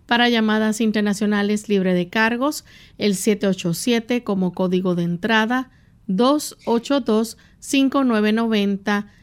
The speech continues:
y siete ocho siete, siete seis tres, siete uno cero cero. Continuamos con la siguiente consulta. La hace Ana Rosemary Rodríguez.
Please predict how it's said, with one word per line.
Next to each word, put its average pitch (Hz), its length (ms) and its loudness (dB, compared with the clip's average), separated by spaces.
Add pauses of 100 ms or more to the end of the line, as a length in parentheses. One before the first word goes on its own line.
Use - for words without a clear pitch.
(140)
y 196 140 0
siete 208 320 -2
ocho 233 220 -2
siete, 202 420 -2
siete 208 380 -2
seis 240 480 -4
tres, 208 500 -2
siete 220 380 -2
uno 185 340 2
cero 175 440 -2
cero. 165 400 -10 (500)
Continuamos 233 520 2
con 247 120 2
la 226 80 4
siguiente 214 340 0
consulta. 269 680 0
La 214 280 2
hace 220 340 0
Ana 214 260 2
Rosemary 247 640 2
Rodríguez. 240 640 2